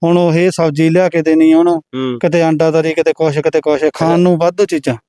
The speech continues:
Speaker 2: ਅੱਛਾ, ਗਵਾਂਢੀਆਂ ਦੇ ਮੁੰਡੇ ਨੂੰ?
Speaker 1: ਹਾਂ।
Speaker 2: ਤੇ
Speaker 1: ਗੁਆਂਢੀਆਂ ਦਾ ਮੁੰਡਾ ਲਿਆ ਕੇ ਦਿੰਦਾ ਸੀ।
Speaker 2: ਸੋਨੂੰ?
Speaker 1: ਇਹਨੂੰ।
Speaker 2: ਇਹਨੂੰ? ਵੀ
Speaker 1: ਮੈਨੂੰ
Speaker 2: ਮਤਲਬ ਫਿਰ ਤੂੰ ਵੀ
Speaker 1: ਨਹੀਂ।
Speaker 2: ਖਾਂਦਾ ਹੀ ਸੀ ਕਿ ਤੈਨੂੰ ਨਹੀਂ
Speaker 1: ਨਹੀਂ,
Speaker 2: ਪਤਾ?
Speaker 1: ਮੈਨੂੰ ਨਹੀਂ, ਮੈਂ ਤਾਂ, ਮੇਰੇ ਆਉਣ ਤੋਂ ਪਹਿਲਾਂ ਤਾਂ ਸਫਾਇਆ ਕਰ ਦਿੰਦੇ ਸੀ। ਇੱਕ ਦਿਨ ਫੜਿਆ ਮੈਂ ਉੱਥੋਂ।
Speaker 2: ਬਈ, ਤੂੰ ਕੰਮ ਕੀ ਕਰਦਾ?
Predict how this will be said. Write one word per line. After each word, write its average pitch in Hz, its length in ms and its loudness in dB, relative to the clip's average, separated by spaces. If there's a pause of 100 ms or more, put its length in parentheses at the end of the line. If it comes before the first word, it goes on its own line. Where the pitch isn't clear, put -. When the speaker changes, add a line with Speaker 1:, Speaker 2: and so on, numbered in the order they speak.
(100)
Speaker 2:
ਅੱਛਾ, 139 220 0 (220)
ਗਵਾਂਢੀਆਂ 170 280 0
ਦੇ 214 60 2
ਮੁੰਡੇ 185 220 0
ਨੂੰ? 151 140 -2 (140)
Speaker 1:
ਹਾਂ। 139 360 -4 (140)
Speaker 2:
ਤੇ 180 200 2
Speaker 1:
ਗੁਆਂਢੀਆਂ 240 340 0
ਦਾ 262 60 0
ਮੁੰਡਾ 202 260 0
ਲਿਆ 202 140 2
ਕੇ 185 80 -4
ਦਿੰਦਾ 143 180 -4
ਸੀ। - 100 -10
Speaker 2:
ਸੋਨੂੰ? 165 320 2 (200)
Speaker 1:
ਇਹਨੂੰ। 190 280 2 (180)
Speaker 2:
ਇਹਨੂੰ? 160 240 2
ਵੀ 135 60 0
Speaker 1:
ਮੈਨੂੰ 170 240 2
Speaker 2:
ਮਤਲਬ 165 120 0
ਫਿਰ 170 140 -2
ਤੂੰ 180 100 0
ਵੀ 208 60 2
Speaker 1:
ਨਹੀਂ। 190 80 0
Speaker 2:
ਖਾਂਦਾ 175 180 0
ਹੀ 185 60 0
ਸੀ 175 120 -4
ਕਿ 202 80 2
ਤੈਨੂੰ 196 180 0
ਨਹੀਂ 196 80 2
Speaker 1:
ਨਹੀਂ, 247 100 4
Speaker 2:
ਪਤਾ? 226 60 2
Speaker 1:
ਮੈਨੂੰ 214 220 2
ਨਹੀਂ, 170 160 0
ਮੈਂ 160 180 -2
ਤਾਂ, 180 140 -2
ਮੇਰੇ 185 180 2
ਆਉਣ 190 120 2
ਤੋਂ 185 100 -8
ਪਹਿਲਾਂ 190 160 -2
ਤਾਂ 202 100 -2
ਸਫਾਇਆ 170 320 -2
ਕਰ 160 180 -2
ਦਿੰਦੇ 143 260 -4
ਸੀ। 160 100 0
ਇੱਕ 180 140 -2
ਦਿਨ 185 160 -2
ਫੜਿਆ 139 260 -4
ਮੈਂ 143 100 -6
ਉੱਥੋਂ। 143 220 -16
Speaker 2:
ਬਈ, 170 220 0
ਤੂੰ 180 180 2
ਕੰਮ 160 240 0
ਕੀ 147 140 -2
ਕਰਦਾ? 127 280 -2